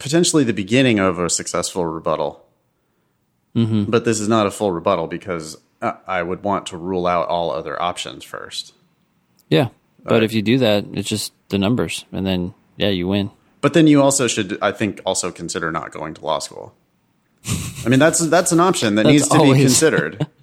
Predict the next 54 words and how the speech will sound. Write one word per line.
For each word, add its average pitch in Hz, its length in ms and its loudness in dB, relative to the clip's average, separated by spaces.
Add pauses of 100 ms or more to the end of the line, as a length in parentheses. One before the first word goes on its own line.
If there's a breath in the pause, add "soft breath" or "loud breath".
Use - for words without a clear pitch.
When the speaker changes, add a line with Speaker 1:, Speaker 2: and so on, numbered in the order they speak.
(120)
Speaker 2:
<laughs> - 280 -14
an 185 480 -2
option. 107 340 -4
Yeah, 135 160 4
your 113 280 2
opportunity 123 520 0
cost 104 400 -2
of 92 220 -4
what 104 160 -4
you're 95 80 -4
giving 92 300 -6
up 90 240 -6 (220)
to 87 600 -4
go 104 120 0
to 101 80 0
law 85 200 -2
school 95 520 -6
includes, 92 760 -8
uh, 90 200 -4
the 85 80 -12
money 98 220 -6
you 90 140 -6
would 98 100 -4
have 98 80 -10
made, 92 360 -8 (720 loud breath)
uh, 80 220 -8 (300)
while 117 240 2
living 127 240 0
at 117 80 -2
home 147 300 0
for 98 140 -10
free. 139 280 -4 (400)
Speaker 1:
Yeah, 120 220 2
Speaker 2:
Uh, 92 240 2
Speaker 1:
I - 60 -12
Speaker 2:
or 101 400 -2 (100)
going 104 420 -4
somewhere 101 320 -4
else 113 180 -2
and 92 80 -8
making 95 240 -6
more 107 140 -2
money. 73 280 -10 (360)
Speaker 1:
Yeah, 143 220 2
Speaker 2:
And - 80 -4
Speaker 1:
it - 40 -4
Speaker 2:
doing 92 140 -4
something 87 340 -12
interesting 90 400 -10
and 82 100 -12
productive 87 340 -10
with 78 120 -20
your 76 100 -14
life. 78 240 -16